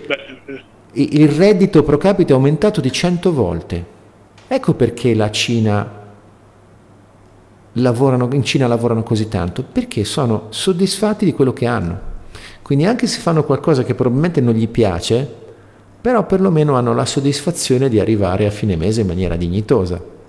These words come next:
Speaker 2: visto che guadagnano molto di più.
Speaker 1: Sì.
Speaker 2: Adesso questo
Speaker 1: Sì.
Speaker 2: non c'è più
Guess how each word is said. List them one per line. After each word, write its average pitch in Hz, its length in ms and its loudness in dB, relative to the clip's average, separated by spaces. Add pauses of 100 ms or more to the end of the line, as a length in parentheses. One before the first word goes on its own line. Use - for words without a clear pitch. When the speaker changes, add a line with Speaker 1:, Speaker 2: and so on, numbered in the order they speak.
(300)
Speaker 2:
visto 107 240 -2
che 101 60 -2
guadagnano 101 400 0
molto 98 240 0
di 95 100 0
più. 82 200 -4 (340)
Speaker 1:
Sì. 123 120 -16 (1600)
Speaker 2:
Adesso - 220 -2
questo 165 240 0
Speaker 1:
Sì. 110 60 2
Speaker 2:
non 98 80 2
c'è - 160 -6
più 90 260 -2